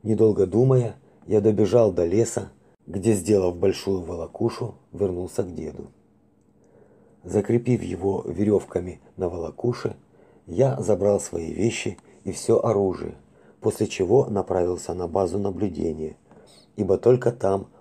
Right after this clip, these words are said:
могли помочь раненому Богуславу Ярославовичу. На базе меня уже поджидали.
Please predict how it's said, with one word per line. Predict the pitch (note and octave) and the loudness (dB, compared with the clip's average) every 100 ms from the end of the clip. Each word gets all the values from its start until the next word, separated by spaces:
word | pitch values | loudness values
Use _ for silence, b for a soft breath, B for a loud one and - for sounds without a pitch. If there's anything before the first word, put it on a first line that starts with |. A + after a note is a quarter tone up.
| - | -4
могли | F#2 F2 | -2 0
помочь | F2+ E2+ F2 A2 - | 0 0 0 -2 -4
раненому | E2 F2 F#2 F#2+ F#2+ G2+ F#2 - | -4 -2 -2 0 0 -2 -8 -4
Богуславу | F#2+ E2+ F2+ - F2 E2+ | -4 -2 -4 -2 0 0
Ярославовичу. | F2 E2+ F#2+ - D2 C#2 - - - - _ _ _ _ _ _ _ _ _ _ _ _ _ _ _ _ _ _ _ b b b b b b b b b _ | -4 -8 -10 -10 -12 -12 -12 -14 -18 -20 _ _ _ _ _ _ _ _ _ _ _ _ _ _ _ _ _ _ _ b b b b b b b b b _
На | - G2+ | -2 4
базе | D#3 C#3 B2 | 4 4 4
меня | A2 A2+ B2 | 4 2 2
уже | B2 F2+ A2 | 0 2 2
поджидали. | A#2 A2+ F2 G2 F2 D#2+ D#2 - | 2 0 0 -2 0 -2 -2 -8